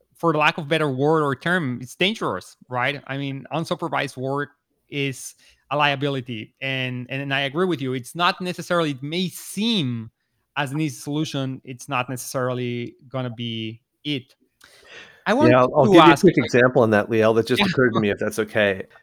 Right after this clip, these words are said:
Speaker 2: So I was,
Speaker 1: Of
Speaker 2: I was
Speaker 1: course.
Speaker 2: working with a client, and, um, this was about two weeks ago, and the client is buried with work, and she's trying to hire, and she's not having much success yet with that.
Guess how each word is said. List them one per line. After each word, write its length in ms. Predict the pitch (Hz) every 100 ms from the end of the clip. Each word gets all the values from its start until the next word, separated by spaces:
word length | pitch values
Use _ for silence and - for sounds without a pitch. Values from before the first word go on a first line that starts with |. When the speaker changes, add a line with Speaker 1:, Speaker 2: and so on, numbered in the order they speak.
| _
Speaker 2:
So 140 | 127
I 40 | 123
was, 160 | 120
Speaker 1:
Of 60 | -
Speaker 2:
I 60 |
was 100 | 127
Speaker 1:
course. 80 | 120
Speaker 2:
working 160 | 135 156
with 100 | 131
a 40 | 120
client, 420 | - 98 98 92 -
and, 500 | 117 107 107 104 101
um, 380 | 98 95 92 85 _ _ _
this 180 | 113 -
was 140 | 127
about 320 | 117 107 104 -
two 180 | 113
weeks 240 | 107 107 -
ago, 400 | 98 95 92 90 -
and 380 | 107 98 98 95
the 80 | 104
client 520 | - 113 117 110 107 _ 110
is 120 | 98
buried 320 | 90 101 101
with 100 | 113
work, 360 | 104 101 92 -
and 100 | 92
she's 160 | - 92
trying 240 | - 95
to 80 | 95
hire, 380 | 90 90 90 92
and 100 | 90
she's 120 | -
not 120 | 92 87
having 260 | 90 95
much 100 | 92
success 520 | - 90 - 95 90 107
yet 200 | 95 -
with 200 | 95 -
that. 340 | 92 87 87